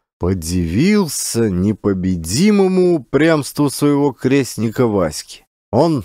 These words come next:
называл крестниками всех пойманных бродяг. Итак, Васька объявился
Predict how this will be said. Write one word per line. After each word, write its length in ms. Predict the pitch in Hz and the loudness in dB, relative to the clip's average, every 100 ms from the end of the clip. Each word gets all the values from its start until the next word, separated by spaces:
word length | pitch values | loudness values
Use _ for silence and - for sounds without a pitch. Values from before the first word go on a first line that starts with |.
| - | -8
называл 540 | 85 98 110 131 147 131 | -4 -2 0 2 2 2
крестниками 720 | 139 170 - 143 123 143 143 | 2 2 0 -4 0 0 0
всех 460 | - - 160 - | -2 0 0 0
пойманных 520 | - 147 180 175 165 139 | 0 0 2 0 -2 0
бродяг. 540 | 147 147 87 - _ _ _ _ _ _ _ - | 0 0 -2 -6 _ _ _ _ _ _ _ 0
Итак, 760 | 190 - 101 78 - - - _ _ 101 | 0 2 2 2 -8 -18 -18 _ _ -2
Васька 680 | 92 127 156 - - 90 | 2 2 2 0 0 0
объявился 920 | 82 82 87 117 220 220 - 208 196 | 0 -2 0 2 2 2 2 2 2